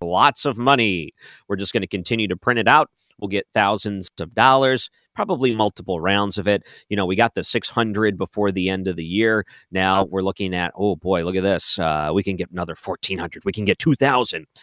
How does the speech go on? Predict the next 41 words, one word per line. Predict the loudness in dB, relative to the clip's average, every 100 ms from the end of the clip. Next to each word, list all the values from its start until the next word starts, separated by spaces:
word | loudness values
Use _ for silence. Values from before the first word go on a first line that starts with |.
| -6
This | -4
is | -2
what | -2
they | -2
promised." | -2 0 0 0 -4 -6
And | -2
then, | -2 -2 -4 -16 _
you | -4
know, | 0
eleven | 2 2 2
days | -2 -2
passed | -2 -2 -2 -4
in |
the | -2
presidency, | 0 0 0 -4 -2 -4 -4 _ _ _ -4
and | -4 -4
then | -2 -2 -2 -2
<laughs> | -2 -2 _ -14 -10
very | 2 4 4
impatient | -2 -2 0 0 0 -6 -4
people | -4 0
on | -2
social | 0 -4 -4 -4
media, | -2 0 -2 -6 -20 -16 -2
"I | 0
voted | 2 0 0
for | -10 -6
that | -4 -4
two | -6 -4
thousand. | 0 0 0 -2
Where | 2 2
is | 2 -2
it?" | -10 -16 -2
It's | -2 2
the | 2
very | 4 2 2 2 0 -4
much | 0 0 0 -8 -4
Obama | -4 2 2 4 2
phone | 2 0 0 -2
way | -2
of | -2